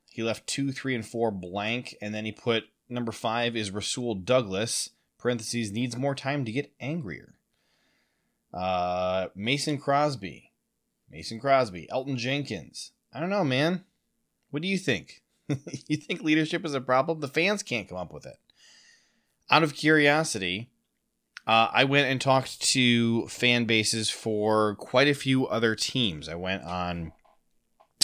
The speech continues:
uh, some message boards, and I posed the same question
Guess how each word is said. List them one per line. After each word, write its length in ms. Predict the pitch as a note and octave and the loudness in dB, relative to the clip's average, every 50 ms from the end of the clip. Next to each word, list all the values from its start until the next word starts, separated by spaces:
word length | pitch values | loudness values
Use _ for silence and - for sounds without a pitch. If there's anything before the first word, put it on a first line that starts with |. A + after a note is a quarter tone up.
| - - | -2 -2
uh, 480 | F2+ F#2 F2 E2+ E2 D#2+ D#2+ D#2 C2+ - | -2 -2 0 0 0 -2 -2 -4 -4 -6
some 160 | - G2 F#2+ | -6 -2 0
message 380 | A2+ A#2+ A#2 A#2 G#2+ G#2 G2 | 0 0 0 0 -4 -6 -4
boards, 560 | G2 A2 G#2+ G#2+ G#2+ G#2+ G#2+ G#2+ G2+ - - - | 0 2 4 6 6 6 4 4 2 -2 -6 -2
and 480 | A2 G#2 G2+ G2+ G2 G2 F#2+ F#2+ F2 - - - - - - - - - - - - - _ _ _ _ _ _ _ _ _ _ _ _ _ | 0 2 2 2 2 2 0 -2 -2 -6 -10 -18 -18 -16 -18 -18 -18 -18 -20 -20 -20 -20 _ _ _ _ _ _ _ _ _ _ _ _ _
I 80 | - C3+ | 4 8
posed 260 | C3 D#3+ E3+ F3 E3 | 10 12 12 12 10
the 80 | D3+ C#3+ | 8 6
same 280 | - D#3 D#3 D#3 D3 | 8 8 10 10 8
question 760 | - - D#3 D3+ D3 C#3+ C#3 - - C#3+ C#3+ C#3 C#3 C#3 C3 | 8 8 10 12 12 12 10 6 6 6 6 6 6 6 4